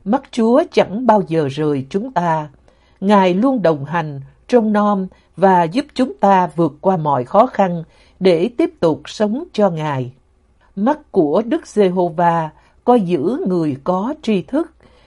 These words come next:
nhưng Ngài đánh đổ lời kẻ gian tà. Bạn có vững lòng đặt niềm tin trọn vẹn nơi Chúa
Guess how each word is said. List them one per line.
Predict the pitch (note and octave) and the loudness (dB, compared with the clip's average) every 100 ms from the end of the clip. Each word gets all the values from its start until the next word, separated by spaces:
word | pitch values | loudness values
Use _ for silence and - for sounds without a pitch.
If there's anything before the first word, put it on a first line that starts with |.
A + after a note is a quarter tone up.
| _ - | _ -6
nhưng | C4+ B3+ | -2 -2
Ngài | F3 D#3+ D3 | 0 0 -2
đánh | C#3+ D#3+ A#3+ | -2 -2 0
đổ | F3 C#3 C#3+ D4 E4+ | 0 0 0 -2 -2
lời | F3 E3 C#3+ C3+ | 0 2 0 -4
kẻ | C#3 D#3+ | -4 -4
gian | G3+ G#3 F3+ | 0 0 0
tà. | - D3 C3+ B2 - _ _ _ _ _ _ | -2 -2 -2 -6 -12 _ _ _ _ _ _
Bạn | E3 F3 D#3 C3+ | 2 2 2 0
có | C4 | -2
vững | G#3 F#3+ A#3+ B3+ | 0 -2 0 0
lòng | D#3+ C#3+ C3+ - _ | 0 -2 -12 -16 _
đặt | G#3+ G#3 | -2 0
niềm | F#3+ F#3+ F3+ F3 | 2 4 2 -2
tin | - C4 | -2 -2
trọn | B3 E3 C#3 | 0 0 2
vẹn | E3+ C#3+ D#3+ | 0 0 0
nơi | G3 F#3+ | 0 0
Chúa | G#3+ A3 C#4 | -2 0 0